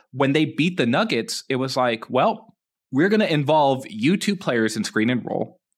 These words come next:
Jokic and Murray. Hopefully we're gonna get a switch of some kind, and then we're going to try to attack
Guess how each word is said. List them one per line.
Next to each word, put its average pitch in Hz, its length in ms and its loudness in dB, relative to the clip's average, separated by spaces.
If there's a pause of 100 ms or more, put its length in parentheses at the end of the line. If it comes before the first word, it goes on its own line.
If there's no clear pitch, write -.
(100)
Jokic 117 440 0
and 104 120 2
Murray. 95 280 -4 (260)
Hopefully 143 380 0
we're 151 140 0
gonna 131 220 0
get 123 220 0
a 123 60 -2
switch 117 400 -2
of 123 100 -2
some 101 260 -2
kind, 101 440 -2 (200)
and 120 200 2
then 123 260 2
we're 123 240 2
going 127 420 2
to 127 120 -8
try 131 220 -2
to 139 120 0
attack 185 500 -4